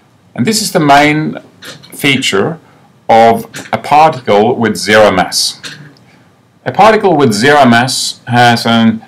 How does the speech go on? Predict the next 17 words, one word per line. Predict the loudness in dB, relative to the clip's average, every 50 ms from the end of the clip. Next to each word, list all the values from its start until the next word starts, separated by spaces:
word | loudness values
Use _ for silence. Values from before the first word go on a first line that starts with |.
| _ _ _ _ _ _ _ _ _ _ _ -4
equipotential | -2 -2 0 0 -2 -2 -2 -2 -6 -4 -2 -2 0 0 0 0 0 2 0 -2 -4 -8 -16 _ _ _ _ _ _ _ _ _ _ _ _ _ _
wave | 0 2 4 4 2 0 -2 -4 -6 -8 -14 _ _ _ _ -20 -20 -20 -20 -20 -20 -20 -20 _ -18 -18 -18 -20 -20 _ _ _
either | 2 4 4 4 2 -2
side | -2 0 2 2 4 4 2 2 0 0
of | -2 -2 -2 -6 -14 _
ground | 0 2 2 2 2 0
potential. | -6 -10 -10 -12 -12 -12 -12 -14 -14 -16 _ _ _
And | -16 -2 0
ground | 2 2 2 2
potential, | 0 -2 0 0 0 -2 -4 -8 -12 -16 _ _
that's | -4 -4 -2 -2 -6 -4
where | -2 -2 -2
you | 0 0 2 2 2
are. | 2 0 -2 -6 -10 -14 -18 _ _ -2
You're | 2 2 2
the | 4 2 2
observer. | 0 0 -2 0 0 0 0 -4 -8 -12